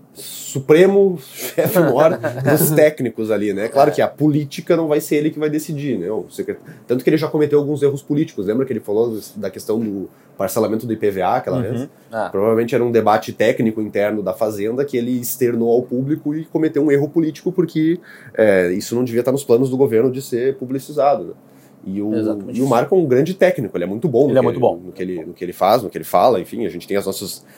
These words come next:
Speaker 1: nossos debates às vezes, mas normalmente é por conta de assunto, aumento de imposto que a gente acaba debatendo, mas ele sempre é muito profissional, é muito claro. E aí eu acho que dessa vez deve ter vazado esse negócio do governo querer, eh, compensar perdas no final do ano, eh, porque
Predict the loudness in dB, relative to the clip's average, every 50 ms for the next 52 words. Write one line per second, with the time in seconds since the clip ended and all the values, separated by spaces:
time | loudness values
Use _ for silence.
0 | -4 -2 -2 0 0 -2 2 2 4 6 6 4 4 2 0 -4 -4 -4 -2 0
1 | 0 0 0 -2 -4 -2 0 0 0 2 2 2 4 4 2 2 -2 -2 -4 -4
2 | 0 2 0 0 0 0 0 0 0 0 0 -4 -4 -2 -4 -6 -6 -6 -10 -20
3 | -20 _ _ 2 4 6 6 4 4 2 -2 -2 0 4 4 4 4 4 0 -2
4 | -2 0 0 -2 -6 0 2 2 4 4 2 2 4 4 4 4 4 4 2 2
5 | 4 4 4 2 2 0 0 0 0 2 0 0 0 0 0 0 0 0 0 2
6 | 4 4 4 2 0 -2 0 4 4 4 4 4 0 -10 -20 -20 -20 -16 0 4
7 | 6 8 8 8 6 4 2 2 4 4 4 6 4 2 4 4 2 2 4 2
8 | 0 -2 0 -4 -2 -2 0 -2 2 4 4 6 6 4 0 -4 -4 -6 -4 -2
9 | -2 -4 -4 -6 -10 -8 -4 -4 -2 -2 -4 -6 -6 -8 -6 -6 -4 -4 -4 -6
10 | -8 -12 -18 -20 _ -20 _ _ -14 -10 -10 -10 -8 0 2 2 2 4 2 2
11 | 2 2 0 4 4 4 4 4 2 2 2 2 0 -2 -4 -4 -6 -10 -16 -14
12 | -12 -12 -10 -8 -6 -4 -4 -2 -2 -2 0 2 2 2 0 -2 -4 -10 -20 -20
13 | -20 -20 -20 -12 -6 -4 -2 -2 -2 0 0 -2 -2 -2 -4 -2 0 0 2 2
14 | 0